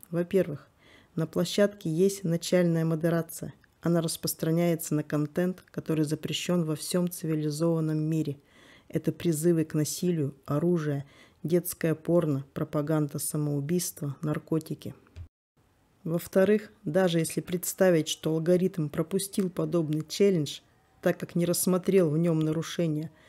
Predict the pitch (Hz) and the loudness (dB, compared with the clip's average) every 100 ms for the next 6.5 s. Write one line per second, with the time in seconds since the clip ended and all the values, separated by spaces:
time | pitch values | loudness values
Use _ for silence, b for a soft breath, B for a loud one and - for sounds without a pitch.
0 | b b b 175 196 196 202 196 165 190 | b b b -2 0 4 6 6 6 6
1 | 202 190 - 170 160 - 175 175 165 170 | 6 4 2 0 0 -2 0 2 2 0
2 | 170 160 160 156 156 170 165 170 156 - | 2 0 0 -2 -2 -2 0 0 0 -2
3 | - _ _ b b b b b - 196 | -14 _ _ b b b b b 2 6
4 | 185 165 - 180 180 165 170 180 196 147 | 6 6 2 2 4 2 4 4 4 0
5 | - _ 180 180 185 160 147 151 175 160 | -6 _ 2 4 2 0 0 4 4 4
6 | 151 175 180 151 | 4 4 4 0